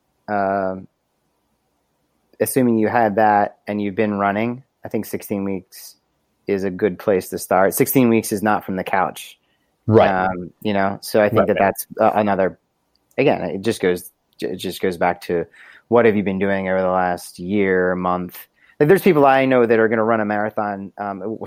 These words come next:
Speaker 1: one specific friend I'm helping out, he's completely capable of running a sub three hour marathon, but he just kinda got back into it, and he's doing a twenty week cycle, really. Um,
Speaker 2: Right.
Speaker 1: and he'll,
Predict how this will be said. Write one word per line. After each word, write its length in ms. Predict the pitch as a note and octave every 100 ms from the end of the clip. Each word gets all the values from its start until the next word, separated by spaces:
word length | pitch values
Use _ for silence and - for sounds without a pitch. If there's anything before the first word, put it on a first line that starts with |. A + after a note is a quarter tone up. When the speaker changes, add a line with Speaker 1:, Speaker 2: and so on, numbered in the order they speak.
| -
Speaker 1:
one 280 | A#2 A#2 A2
specific 640 | - G#2 A#2 A2 F#2 - _ - -
friend 280 | - C3+ A2
I'm 100 | F2+
helping 380 | - F#2+ G2
out, 280 | A2 A2 - _ _ _ _
he's 280 | - F#3 - _ _ _
completely 560 | - E3+ - A#3+ G#3+ A2+
capable 420 | C3 G#2+ G2 G2
of 80 | G2+
running 220 | A2 F#2+
a 40 |
sub 220 | - A2+ -
three 220 | G#2+ G#2
hour 240 | G2 F#2+
marathon, 560 | F#2 A#2 B2+ G2 F2 G2+ _ _ _ _
but 120 | E3+
he 60 | E3+
just 200 | F#3 -
kinda 200 | E3 D#3
got 180 | C#3+ C#3
back 180 | C3
into 240 | D3+ D#3 B2+
it, 160 | A2 -
and 140 | A2+
he's 200 | A#2+ G2+ - _ -
doing 340 | C3 C3+ B2+
a 140 | A2+ - _
twenty 300 | - A#2 A2+
week 300 | A2 A2+ G#2
cycle, 420 | - A#2 B2+ A2+ F#2
really. 460 | A2 G#2 F#2+ G#2+ _ _ _ _
Um, 80 | G#2+
Speaker 2:
Right. 220 | F#2 G2+ - _ -
Speaker 1:
and 100 | C#3
he'll, 180 | D3